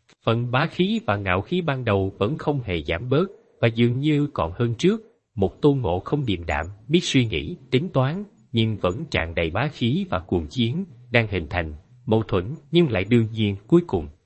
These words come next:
ngày thứ tư mươi chín đã đến. Tuy nhiên, cùng đến không chỉ là trư bát giới luyện thể kết thúc, mà còn có vô số Phật binh. Tôn Ngộ Không không biết Như Lai là làm thế nào phát hiện hành tung của mình,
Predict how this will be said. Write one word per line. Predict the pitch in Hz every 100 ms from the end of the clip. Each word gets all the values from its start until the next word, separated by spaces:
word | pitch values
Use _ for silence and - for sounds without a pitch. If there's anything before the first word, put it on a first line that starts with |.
| _ -
ngày | 113 92 90
thứ | 131 156
tư | 139
mươi | 123 107
chín | 123 135
đã | 98
đến. | 98 110 175 202 - _ -
Tuy | 135
nhiên, | 131 139 135 120 _ _
cùng | - 113 110
đến | 131 175
không | - 139
chỉ | 123 127
là | 120 87 -
trư | 131 120
bát | 139 170
giới | - 170
luyện | 90 78
thể | 82 82
kết | 131 -
thúc, | 196 - - _ _ _
mà | 101
còn | 95 90 98
có | 135 135
vô | 143
số | 127 151
Phật | 151 92 -
binh. | 120 110 - _ _ _ -
Tôn | 156 156
Ngộ | 101 92
Không | 95 156 143
không | - 143
biết | 185 202 156
Như | 165
Lai | 127 131
là | 123 90
làm | 87 87
thế | - 180
nào | 104 78
phát | 85 165 -
hiện | 101
hành | 98 92 90
tung | 147 160
của | 156
mình, | 139 95